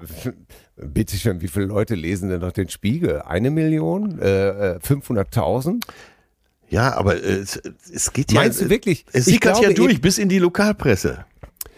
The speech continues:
Speaker 1: Ja, aber ich glaube, dann sickert das durch. Aber wie?
Speaker 2: Ja,
Speaker 1: Was
Speaker 2: ich,
Speaker 1: wird denn,
Speaker 2: ja, ich
Speaker 1: was
Speaker 2: meine, wo
Speaker 1: wird
Speaker 2: kommt
Speaker 1: denn
Speaker 2: denn Meinung her?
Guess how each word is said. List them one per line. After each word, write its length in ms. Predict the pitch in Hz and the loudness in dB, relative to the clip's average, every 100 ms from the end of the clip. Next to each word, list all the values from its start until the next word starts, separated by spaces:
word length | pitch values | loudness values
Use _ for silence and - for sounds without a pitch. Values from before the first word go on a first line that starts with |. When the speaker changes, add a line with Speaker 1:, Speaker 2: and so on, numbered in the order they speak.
| _ | _
Speaker 1:
Ja, 280 | - 113 127 - | -2 0 -2 -4
aber 300 | 92 98 95 | -4 -4 -4
ich 100 | 117 | -6
glaube, 340 | - 120 139 131 | -2 0 0 2
dann 280 | 127 123 - _ _ | 0 0 -4 _ _
sickert 440 | - - 151 147 127 | -4 0 0 0 0
das 140 | - | 0
durch. 280 | 175 165 135 | 0 0 0
Aber 260 | 120 104 | 0 0
wie? 380 | 123 196 107 76 - _ _ _ _ | 2 0 0 -4 -10 _ _ _ _
Speaker 2:
Ja, 180 | 131 185 | 2 2
Speaker 1:
Was 60 | |
Speaker 2:
ich, 160 | 156 139 | 0 0
Speaker 1:
wird 200 | 190 196 | 0 2
denn, 200 | 139 104 | -2 0
Speaker 2:
ja, 100 | 151 | -2
ich 120 | 156 | 2
Speaker 1:
was 80 | 170 | 2
Speaker 2:
meine, 100 | 156 | 4
wo 40 | |
Speaker 1:
wird 80 | 214 | 4
Speaker 2:
kommt 140 | 208 196 | 4 4
Speaker 1:
denn 80 | 170 | 4
Speaker 2:
denn 40 | 156 | 2
Meinung 340 | 156 180 156 | 2 2 2
her? 400 | 135 196 101 | 4 4 2